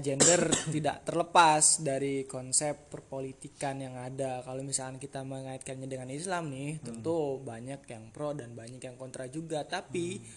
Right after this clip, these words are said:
Speaker 1: tidak jarang juga banyak orang-orang di luaran sana masih memandang bahwasanya laki-laki itu derajatnya lebih tinggi daripada perempuan. Itu tersirat jelas dalam, eh, hadis yang berbunyi,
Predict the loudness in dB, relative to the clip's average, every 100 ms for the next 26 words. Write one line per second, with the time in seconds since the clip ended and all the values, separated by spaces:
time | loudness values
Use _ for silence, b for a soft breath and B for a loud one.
0 | B B -2 0 2 2 2 2 0 0
1 | 6 6 6 4 -2 -2 0 -2 -4 -20
2 | -4 -2 0 0 0 0 0 2 2 0
3 | 0 -2 -4 -4 -2 0 2 6 6 6
4 | 2 -2 -8 B B -4 0 0 0 4
5 | 4 4 -2 -2 -2 -2 -4 -4 -2 -2
6 | -2 -4 -4 -6 -8 -6 -2 -2 -2 -4
7 | -4 -6 -6 -6 -8 -6 -4 -4 -4 -8
8 | -10 -10 -10 -10 -10 -4 0 0 0 -4
9 | B B -16 -4 -4 -2 -2 -2 -4 -6
10 | 0 2 0 -2 -4 -4 -6 -8 -8 -8
11 | -8 -10 -10 -10 -12 -14 -16 -12 -10 -10
12 | -10 -10 0 0 0 -8 -10 -12 -14 B
13 | B B -10 -6 -4 -4 -4 -4